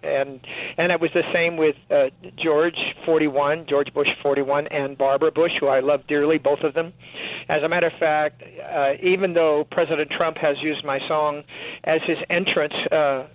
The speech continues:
when he does rallies, I, I sang for President Trump at the Lincoln Memorial for his inauguration. But I also sang for George Bush forty-one at the Lincoln Memorial for his inauguration.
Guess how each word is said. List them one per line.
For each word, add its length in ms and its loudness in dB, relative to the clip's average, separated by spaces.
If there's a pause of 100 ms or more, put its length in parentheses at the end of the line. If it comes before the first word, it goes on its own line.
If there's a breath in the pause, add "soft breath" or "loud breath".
(120)
when 160 -2
he 100 0
does 240 0
rallies, 420 2 (560 loud breath)
I, 280 0
I 220 -2
sang 280 0
for 140 0 (160)
President 400 0
Trump 320 -2
at 260 -2
the 200 -6
Lincoln 280 -2
Memorial 600 2
for 100 0
his 180 -4
inauguration. 720 0 (320 loud breath)
But 140 2
I 80 2
also 360 2 (100)
sang 400 -2 (100)
for 380 2 (580 loud breath)
George 300 0
Bush 160 2 (100)
forty-one 720 2
at 140 -2
the 100 0
Lincoln 320 0
Memorial 540 0 (200 loud breath)
for 80 0
his 240 2
inauguration. 800 -2